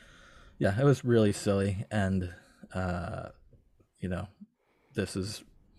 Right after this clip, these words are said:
this is a good one. I don't know where it stands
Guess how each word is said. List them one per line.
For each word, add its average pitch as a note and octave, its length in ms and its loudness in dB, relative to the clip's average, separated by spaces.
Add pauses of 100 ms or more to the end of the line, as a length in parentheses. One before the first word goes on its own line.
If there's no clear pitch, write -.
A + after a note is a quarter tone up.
(720)
this C#3 120 2
is C#3+ 80 4
a G#2+ 180 0
good G#2+ 180 2
one. F#2 280 0 (720)
I G#2 80 -2
don't A2+ 120 6
know G#2 240 4
where G#2+ 180 4
it F#2+ 120 0
stands G2+ 480 2